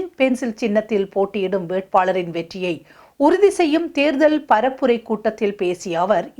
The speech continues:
இதனை குறிப்பிட்டுள்ளார். இரண்டாயிரத்தி பதினெட்டாம் ஆண்டு தனது ஆட்சி காலத்தில் இந்த பகுதியில் பல்வேறு அபிவிருத்தி திட்டங்களை முன்னெடுக்க திட்டமிடப்பட்டிருந்தது. எனினும், ஆட்சி மாற்றத்தில் அதனை மேற்கொள்ள முடியாமல் போனது என்றும் அவர் குறிப்பிட்டுள்ளார்.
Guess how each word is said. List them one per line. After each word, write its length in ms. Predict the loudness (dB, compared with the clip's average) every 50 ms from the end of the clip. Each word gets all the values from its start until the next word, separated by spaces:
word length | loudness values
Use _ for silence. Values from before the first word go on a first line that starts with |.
| -2 0
இதனை 260 | 2 2 2 0 -2 -2 -6
குறிப்பிட்டுள்ளார். 720 | -8 -8 -8 -10 -14 -12 -10 -8 -8 -8 -8 -10 -12 -16 _ _ _ _ _ _ _ _ _ _ -20 -20 -20 -20 -2 _
இரண்டாயிரத்தி 440 | 4 4 4 4 2 2 4 4 4 4 6 4
பதினெட்டாம் 600 | 4 4 6 4 4 2 2 4 4 4 4 6 6 4
ஆண்டு 200 | 6 4 2 0 2 2
தனது 260 | 2 2 4 2 4 4 4
ஆட்சி 260 | 4 2 0 -4 -8 -2 2
காலத்தில் 460 | 2 2 4 2 0 0 -2 0 0 0
இந்த 160 | 0 0 0 0 0
பகுதியில் 460 | 0 2 2 0 0 0 0 0 2 2 2
பல்வேறு 420 | 2 2 2 4 4 4 4 2 0 0 -2 0
அபிவிருத்தி 440 | 0 0 0 0 -2 0 -2 -4 -2 -2
திட்டங்களை 440 | -4 -2 0 0 2 2 2 2 2 0 -2
முன்னெடுக்க 420 | -6 -4 -2 -2 -2 -2 -2 -4 -6 -4 -4
திட்டமிடப்பட்டிருந்தது. 1000 | -8 -2 0 0 0 0 -2 -2 -2 -2 -4 -4 -4 -6 -6 -2 -2 0 0 0 -4 -6 -10 _ _ _ _ _ _ _ _ -20 -20 -14 _ 0 2
எனினும், 340 | 2 2 4 4 4 4 2 2 4 4 4
ஆட்சி 260 | 4 2 0 0 0 2 2
மாற்றத்தில் 480 | 2 0 0 -4 -6 -4 -2 0 2 2 2
அதனை 260 | 2 2 2 2 0 0 0
மேற்கொள்ள 400 | 0 0 0 0 0 0 2 2 2 0
முடியாமல் 500 | -2 0 2 2 2 2 2 -2 -4 -4 -2
போனது 340 | 0 2 2 2 2 0 0 -2 -2
என்றும் 260 | -4 -4 -6 -8 -6 -4 -4
அவர் 200 | -2 -2 -2 -4 -6 -8
குறிப்பிட்டுள்ளார். 680 | -10 -10 -10 -10 -16 -12 -10 -8 -6 -6 -6 -8 -10